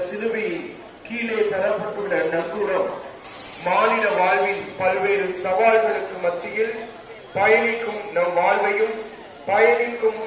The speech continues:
படகையும் உறுதியாய் நிலைநிறுத்தி இருக்கிறது. அவசர காலங்களில், ஆபத்து காலங்களில் எதிர்நோக்கு எனும் நங்கூரம் நம்மை அழிந்து விடாமல், ஆபத்தில் உழன்று விடாமல்,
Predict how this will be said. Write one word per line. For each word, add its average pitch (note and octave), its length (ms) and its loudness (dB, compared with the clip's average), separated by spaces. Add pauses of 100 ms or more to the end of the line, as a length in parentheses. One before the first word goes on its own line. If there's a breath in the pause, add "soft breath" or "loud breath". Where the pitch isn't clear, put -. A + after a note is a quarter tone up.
படகையும் G3+ 680 0 (220)
உறுதியாய் G3+ 640 2 (180)
நிலைநிறுத்தி F3+ 760 -4 (220)
இருக்கிறது. D#3 560 -6 (1000)
அவசர A3+ 400 4 (120)
காலங்களில், F#3+ 640 2 (320)
ஆபத்து G3+ 420 2
காலங்களில் F3+ 640 4 (760)
எதிர்நோக்கு G#3+ 640 4 (180)
எனும் F#3 260 -2
நங்கூரம் G3+ 600 4 (240)
நம்மை E3+ 300 2 (500)
அழிந்து A3+ 420 0
விடாமல், F#3 520 4 (300)
ஆபத்தில் F#3+ 520 0 (420)
உழன்று A#3 440 4
விடாமல், F3 480 4